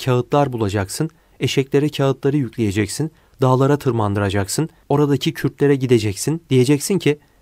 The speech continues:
"Türkiye'de mi kalmak istiyorsun, Irak'ta İngiliz mandası altında mı kalmak istiyorsun? Bu Kürtler, şimdi bakın aynen belgedeki ifadeyi söylüyorum. Bu Kürtler bu kağıtları yerler.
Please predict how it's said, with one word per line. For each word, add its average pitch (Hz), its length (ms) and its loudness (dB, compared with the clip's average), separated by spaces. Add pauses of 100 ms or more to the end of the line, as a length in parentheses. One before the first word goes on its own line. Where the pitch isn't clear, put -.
(100)
"Türkiye'de 175 460 2
mi 160 100 2
kalmak 123 360 0
istiyorsun, 123 500 0 (360)
Irak'ta 160 380 2
İngiliz 160 380 2
mandası 139 420 2
altında 151 360 0
mı 135 100 2
kalmak 107 360 0
istiyorsun? 98 460 -4 (240)
Bu 135 80 0
Kürtler, 147 460 0 (200)
şimdi 151 300 0
bakın 147 280 4
aynen 160 380 2
belgedeki 135 460 2
ifadeyi 135 400 0
söylüyorum. 104 480 -2 (300)
Bu 135 80 -2
Kürtler 135 440 0 (240)
bu 165 60 0
kağıtları 151 500 2
yerler. 127 460 2